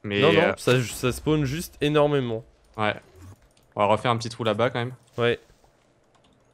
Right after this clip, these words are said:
Speaker 1: Mais en fait, c'est normal, hein, que ça spawn beaucoup. C'est des petites îles et y a pas de grotte, c'est rien. Donc
Speaker 2: Ouais.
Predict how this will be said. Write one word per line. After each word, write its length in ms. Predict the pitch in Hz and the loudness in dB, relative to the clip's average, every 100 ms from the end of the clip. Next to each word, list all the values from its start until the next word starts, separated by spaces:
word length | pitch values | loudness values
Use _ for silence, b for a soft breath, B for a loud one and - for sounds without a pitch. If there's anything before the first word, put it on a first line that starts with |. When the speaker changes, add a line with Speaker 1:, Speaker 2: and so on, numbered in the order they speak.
| _ _ _ 127 | _ _ _ 0
Speaker 1:
Mais 60 | |
en 60 | 131 | 0
fait, 100 | 190 | 0
c'est 120 | 135 | 0
normal, 280 | 131 165 135 | 2 2 0
hein, 60 | |
que 60 | 117 | -2
ça 80 | 113 | -8
spawn 200 | - 113 | -8 -8
beaucoup. 260 | 113 143 127 | -8 -8 -8
C'est 120 | 104 | -6
des 80 | 107 | -6
petites 260 | - 113 117 | -8 -6 -2
îles 260 | 131 139 | 0 2
et 140 | 113 98 | 2 2
y 60 | |
a 40 | 98 | 2
pas 140 | 110 | 0
de 60 | 107 | 2
grotte, 320 | 110 120 120 | 4 4 2
c'est 60 | 95 | -2
rien. 260 | 95 117 107 | -2 -2 -2
Donc 120 | 113 | 0
Speaker 2:
Ouais. 180 | 117 | 0